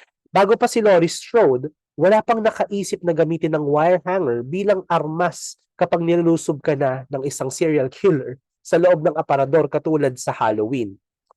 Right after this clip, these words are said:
At gayon din, sa Hush naman, dinala ang final girl trope sa makabago nitong anyo, sensibilidad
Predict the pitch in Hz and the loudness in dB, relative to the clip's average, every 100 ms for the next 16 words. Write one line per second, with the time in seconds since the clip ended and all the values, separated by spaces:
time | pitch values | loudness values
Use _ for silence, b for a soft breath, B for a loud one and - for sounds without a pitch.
0 | _ 143 143 170 226 220 156 147 185 _ | _ -8 0 2 2 2 2 2 -2 _
1 | _ _ _ _ _ _ - - - 302 | _ _ _ _ _ _ -10 -4 -2 -2
2 | - 262 160 104 120 202 _ _ _ _ | -2 -2 0 -2 -4 -14 _ _ _ _
3 | _ _ - 147 202 208 202 190 175 170 | _ _ -6 -2 2 4 4 4 2 0
4 | 185 190 196 190 156 156 156 151 196 202 | 2 4 4 2 4 2 2 0 2 2
5 | - _ _ _ - 165 170 160 151 143 | 0 _ _ _ -4 -2 0 0 2 2
6 | 139 139 135 117 110 117 120 - - 135 | 0 -2 -4 -4 -6 -4 -4 -6 -8 -8
7 | 131 - 120 120 117 107 98 | -6 -8 -4 -2 -2 -2 -2